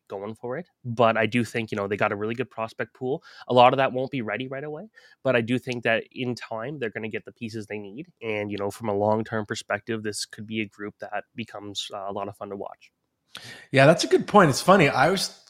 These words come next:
Speaker 2: going through who I thought would benefit, and I, I overlooked Seth Jones. It shows how forgotten he's become in those first couple of years of the Blackhawks. I'm like, "Oh, yeah, you're right. Totally. Seth Jones gains a lot." I think the name that I'm watching the closest absolutely is Lukas Reichel. Uh, obviously,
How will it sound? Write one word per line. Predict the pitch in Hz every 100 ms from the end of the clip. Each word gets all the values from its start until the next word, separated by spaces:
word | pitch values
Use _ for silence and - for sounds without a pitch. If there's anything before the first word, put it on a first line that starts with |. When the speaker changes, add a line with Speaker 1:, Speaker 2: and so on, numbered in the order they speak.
| -
Speaker 2:
going | 156 160 143
through | 127 143 147
who | 131 135
I | 123
thought | 135 135
would | 127
benefit, | 120 139 135 120 113
and | 120
I, | 120
I | 117 123 117
overlooked | 123 151 175 123 170 -
Seth | - 139 -
Jones. | 127 147 123
It | 101
shows | - 131 139 -
how | 127
forgotten | 117 120 107 127 147 120
he's | 113
become | 107 - 110 107 - - -
in | 147 123
those | 110
first | - 120 -
couple | 123 113
of |
years | 131 120
of | 113
the | 143
Blackhawks. | 185 123 107 -
I'm |
like, | 120 123
"Oh, | 135
yeah, | 185
you're | 156
right. | 104 151 175 -
Totally. | 135 220 147
Seth | - 131 -
Jones | 160 151 - - - - -
gains | 131 139
a | 120
lot." | 127 147 -
I | 131
think | 185 170
the |
name | 131 131 151
that | 120
I'm | 123
watching | 120 123 127
the | 113
closest | - 120 117 135 - -
absolutely | 117 113 - 107 113 120 123
is | 110 101
Lukas | 107 107 110
Reichel. | 104 98 - 143
Uh, | - - - - 117 113
obviously, | 127 123 - 131 127 120